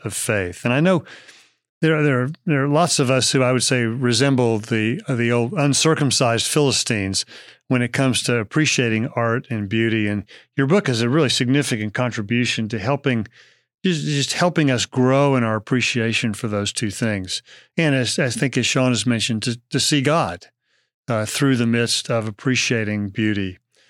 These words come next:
So thank you for being with us. We so appreciate this. And, uh, again,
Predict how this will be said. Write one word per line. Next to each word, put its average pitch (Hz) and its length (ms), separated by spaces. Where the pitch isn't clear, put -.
So 127 240
thank 233 360
you 127 300
for 127 220
being 147 260
with 160 160
us. 165 240
We 135 80
so 190 220
appreciate 123 640
this. 135 340
And, 110 160
uh, 113 100
again, 120 400